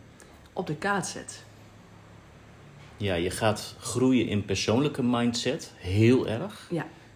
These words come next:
Speaker 2: Hè, want je wordt van, van nul genomen, hè. Je, op een startpunt word je genomen en
Speaker 1: Waar je op dat moment
Speaker 2: waar je
Speaker 1: bent.
Speaker 2: op dat moment bent. En dat maakt dan ook eigenlijk niet uit of je al ondernemer bent of dat wilt worden.
Speaker 1: Mhm.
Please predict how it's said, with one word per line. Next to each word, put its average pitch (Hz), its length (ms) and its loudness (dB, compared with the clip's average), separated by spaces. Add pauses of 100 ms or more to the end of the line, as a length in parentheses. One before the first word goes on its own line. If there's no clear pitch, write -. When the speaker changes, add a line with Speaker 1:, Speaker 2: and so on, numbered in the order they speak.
Speaker 2:
Hè, 104 100 -2
want 113 200 0
je 110 80 -2
wordt 98 540 -2
van, 98 400 -2
van 95 360 0
nul 110 300 6
genomen, 101 580 2
hè. 104 140 2
Je, 104 400 -2
op - 100 -10
een 101 80 -2
startpunt 113 460 0
word 90 160 -2
je - 60 -14
genomen 90 440 -2
en 92 160 -4
Speaker 1:
Waar 208 160 4
je 202 60 4
op 190 100 0
dat 196 120 0
moment 175 280 0
Speaker 2:
waar 107 120 6
je 110 60 8
Speaker 1:
bent. 98 120 4
Speaker 2:
op 95 60 -2
dat 131 140 4
moment 95 360 2
bent. 110 240 2
En 123 80 0
dat 98 140 -2
maakt 95 240 -2
dan 98 140 -2
ook 95 200 0
eigenlijk 104 380 0
niet 107 280 2
uit 95 320 2
of 110 240 2
je - 100 -2
al 87 180 0
ondernemer 90 540 0
bent 87 260 0
of 92 220 -4
dat 85 220 -4
wilt 87 300 -2
worden. 98 440 -4 (100)
Speaker 1:
Mhm. 196 120 0